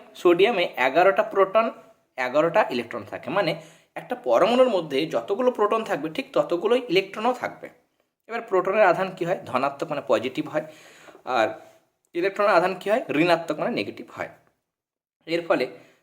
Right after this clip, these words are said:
যদি দশটা, ধরো একটা প্রোটনের চার্জ হচ্ছে প্লাস ওয়ান, সোডিয়ামে এগারোটা প্রোটন আছে, তাহলে এগারোটা প্লাস মানে প্লাস ইলেভেন হবে। এবার ইলেকট্রন কটা আছে? এগারোটা ইলেকট্রন আছে, যটা প্রোটন ততগুলো ইলেকট্রন। তাহলে একটা ইলেকট্রন যদি মাইনাস ওয়ান হয়, তাহলে এগারোটা ইলেকট্রন মাইনাস ইলেভেন।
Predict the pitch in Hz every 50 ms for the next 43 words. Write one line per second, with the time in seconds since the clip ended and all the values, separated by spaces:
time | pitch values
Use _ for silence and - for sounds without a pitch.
0 | _ _ 151 196 202 214 165 165 156 156 - - - - 165 202 208 - 160 160
1 | 160 - - - 190 190 190 185 165 165 170 165 170 170 - 147 135 - 208 -
2 | - - 170 143 131 131 - - 92 78 80 - - _ _ _ _ _ _ _
3 | _ _ _ _ _ _ _ - - - 392 240 226 208 185 190 - - 165 175
4 | 175 196 196 196 202 - 139 127 - 113 98 95 95 - 101 98 147 151 165 -
5 | - - - 123 131 143 160 160 160 - - - 151 147 170 - - 139 143 139
6 | - - 170 180 180 180 - - - 185 202 190 190 196 180 160 156 147 156 165
7 | - _ _ _ _ _ _ _ _ _ _ _ _ _ _ _ _ - 165 190
8 | - - 202 196 226 233 - - 220 226 220 233 220 220 208 202 202 202 - 220
9 | - 147 160 180 202 202 - 254 247 240 233 226 - 220 214 214 196 196 - 202
10 | 202 - 127 135 143 185 185 - 185 185 196 196 190 170 147 147 156 156 170 175
11 | 170 165 165 165 - 180 190 - - _ _ _ - 131 139 139 - - - 202
12 | 185 190 185 190 190 185 180 185 170 151 139 170 190 180 - 185 170 160 156 110
13 | 117 - - - - _ _ - 139 131 147 156 139 123 - - 113 120 127 151
14 | 147 156 156 170 165 151 156 151 156 170 180 185 147 117 123 156 160 160 - -
15 | 208 170 190 185